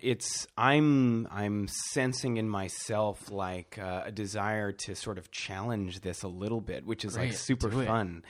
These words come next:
Speaker 2: Let's hear it.
Speaker 1: And, you know, so thinking about, like, uh, categories and
Speaker 2: Mm-hmm.
Speaker 1: the both useful and problematic existence of them. Like, I, I, I believe that categories are necessary to make meaning, to perceive the,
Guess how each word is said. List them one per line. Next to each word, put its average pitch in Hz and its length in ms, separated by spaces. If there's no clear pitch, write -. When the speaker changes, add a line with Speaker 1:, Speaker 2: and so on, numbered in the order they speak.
Speaker 2:
Let's - 140
hear 117 160
it. 98 40
Speaker 1:
And, 123 320
you 135 140
know, 127 120
so 131 160
thinking 160 440
about, 107 480
like, 95 540
uh, 90 480
categories 87 1000
and 98 260
Speaker 2:
Mm-hmm. 98 80
Speaker 1:
the 95 100
both 95 320
useful 98 580
and 90 240
problematic 87 800
existence 92 600
of 65 160
them. 107 320
Like, 90 200
I, 90 240
I, 107 300
I 123 160
believe 110 520
that 90 280
categories 90 540
are 85 60
necessary 85 800
to - 120
make 87 320
meaning, 87 440
to - 100
perceive - 560
the, 107 240